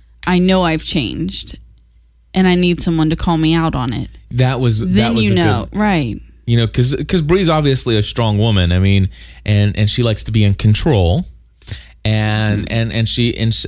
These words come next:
Speaker 2: sometimes I think that by saying certain things about Orson kind of makes her feel on, you know, that she has the upper hand and stuff. So she was called out on it, and, and she did open up and
Speaker 1: Mm-hmm.
Speaker 2: say, "Listen, I,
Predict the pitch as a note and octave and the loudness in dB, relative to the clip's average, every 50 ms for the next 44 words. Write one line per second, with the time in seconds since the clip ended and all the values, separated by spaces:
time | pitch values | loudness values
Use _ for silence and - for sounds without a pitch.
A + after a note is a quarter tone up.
0 | - A#2+ - A#2 A#2 A2 A#2+ A2 G#2 A2 G#2 G2+ - G#2 G2 G2 - - G#2+ G2 | -6 -4 -4 -2 -2 -2 -2 -2 0 0 0 0 0 -2 -2 -2 -2 -2 0 0
1 | F#2+ - - G#2 G2+ G2 F#2+ - - B2+ B2+ B2 A#2 A2 G#2+ G2 - - A#2 A2 | 0 0 -2 -2 0 0 0 -2 -2 -2 0 0 2 2 2 0 0 0 0 0
2 | - F#2+ G2+ F#2+ - G#2+ G2 F#2+ F#2+ G2 F#2 - - G#2 F2+ G2+ G2+ G#2+ A2+ A2+ | 0 -2 -4 -2 0 0 2 2 0 0 -2 -4 -4 -4 -2 -2 -2 0 0 -2
3 | - - - - - - - _ _ - G2+ G2+ G2 F#2 - - F#2+ F2 F2 E2+ | -4 -6 -10 -16 -18 -20 -20 _ _ -2 0 2 2 2 2 0 0 0 0 -2
4 | - - G#2 G2 G2 F#2 F#2 F2+ F#2 G2+ - - G2+ - - G#2+ G#2+ G#2 G#2 - | -2 -2 -2 0 0 0 0 -2 -4 -6 -10 -12 -12 -8 -2 0 0 0 0 -2
5 | - G#2+ F#2+ - - - A#2 A#2 A2+ G#2 F2+ E2+ E2 E2 - - - - - _ | -4 -4 -4 -4 -2 -2 0 2 4 4 2 2 0 -2 -4 -8 -20 -20 -20 _
6 | _ _ - G2+ G2+ G2 F#2+ - - - G2+ G2+ F#2 F2+ F#2 F2 - - A2 G#2+ | _ _ -4 0 0 0 0 -2 -6 -4 -2 0 2 2 0 -2 -4 -6 -6 -6
7 | G#2 G2 - - A2 G#2 G2 F#2+ F2+ F#2 G2+ F2+ F#2 - - F2+ F2 F#2 F#2 F2+ | -4 -4 -4 -4 -2 0 0 0 0 -2 -2 -4 -2 -2 -2 -2 0 0 0 0
8 | E2+ E2+ E2+ E2+ - - E2+ F2 - - G#2 G2 F2+ F2+ - - - - - - | 0 -2 -2 -4 -4 -4 -6 -6 -4 -2 -2 0 0 -2 -4 -10 -20 -18 -8 -4
9 | - C#3+ C3+ D3 D3 D3 - - C#3+ C3+ B2+ A#2+ A#2 A#2 A2+ A2+ A2+ G#2 - - | 0 2 2 2 0 0 0 -2 -2 0 0 0 0 0 0 0 0 -2 -2 -2
10 | A2+ A2 A2 A2 A2 - - G#2+ G#2 G2+ - A2+ A2 G#2+ - G#2+ G#2 G#2 G2+ F#2+ | -2 0 0 -2 -2 -2 -2 -2 -2 -2 -2 -4 -4 -2 0 2 2 2 2 0
11 | F2+ F2+ G#2 - - - G#2 F#2+ F#2 - F#2 F2+ F2 E2 E2 F2 - - - F#2+ | 0 -4 -6 -8 -8 -4 -4 -4 -2 -2 -2 0 0 0 -2 -4 -6 -8 -6 -4
12 | F#2 G2 F#2 F2 G2+ - F#2 F#2 F2+ F#2 G2+ - - E2+ E2+ F2 F#2+ | -4 -2 -2 -4 -4 -4 -4 -4 -4 -4 -4 -6 -6 -6 -4 -4 -4